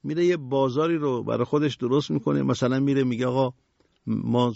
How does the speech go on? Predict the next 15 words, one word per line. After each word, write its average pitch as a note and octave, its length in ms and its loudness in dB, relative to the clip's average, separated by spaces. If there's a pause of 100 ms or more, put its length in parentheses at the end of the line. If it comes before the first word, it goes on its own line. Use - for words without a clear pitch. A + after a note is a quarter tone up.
(120)
سیب A2+ 120 2
زمینی A2 320 0
می‌تونیم A#2+ 260 0
صادر G2+ 320 -2
کنیم، G2 260 -4
پیاز A#2 360 2
می‌تونیم A#2 280 -2
صادر G2 300 -2
کنیم، - 360 -12 (240)
تخم B2+ 240 -2
مرغ A#2 360 0
یا A2 120 2
مرغ A#2+ 300 2
می‌تونیم G#2+ 320 -2
صادر F2+ 320 -4